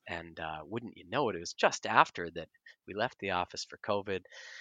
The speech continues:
I knew at that time that there was more suffering than ever. Uh, a lot of people had a lot of distress. And so one of the small ways that I felt like maybe I could make a little difference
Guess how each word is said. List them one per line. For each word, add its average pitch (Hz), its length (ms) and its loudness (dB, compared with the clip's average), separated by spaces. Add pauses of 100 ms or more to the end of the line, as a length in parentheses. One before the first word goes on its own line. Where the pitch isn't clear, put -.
(240)
I 131 140 8
knew 143 300 6
at 120 140 6
that 104 280 10
time 101 520 2
that 87 380 0
there 92 200 -2
was 90 220 -6
more 92 680 2 (760)
suffering 90 720 0
than 80 140 -12
ever. 92 420 -2 (800)
Uh, 78 280 -8
a - 20 -16
lot 92 280 6
of - 80 -4
people - 280 -8
had 85 160 -2
a 82 60 -4
lot 80 240 -8
of - 100 -16
distress. - 720 -6
And 90 160 -10
so 110 220 2
one 139 300 4
of 131 100 0
the 101 140 2
small 123 760 0
ways 104 320 -2
that 87 140 -6
I 87 100 -6
felt - 300 6
like 92 180 -2
maybe 98 340 0
I 90 120 2
could 90 200 -12
make 90 220 -6
a 95 60 -4
little 85 220 -4
difference 104 460 -2